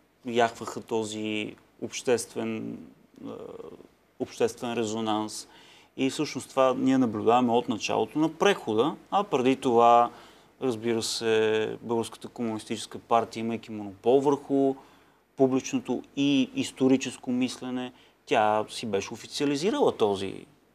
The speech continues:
разказ върху Русия като вечна дружба и така нататък. Така че вие сте права, че има много общо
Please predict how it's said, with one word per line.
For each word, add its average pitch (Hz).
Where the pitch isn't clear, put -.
разказ 101
върху 107
Русия 104
като 101
вечна 107
дружба 110
и 98
така -
нататък. -
Така 139
че 165
вие 123
сте 139
права, 156
че 131
има 135
много 135
общо 139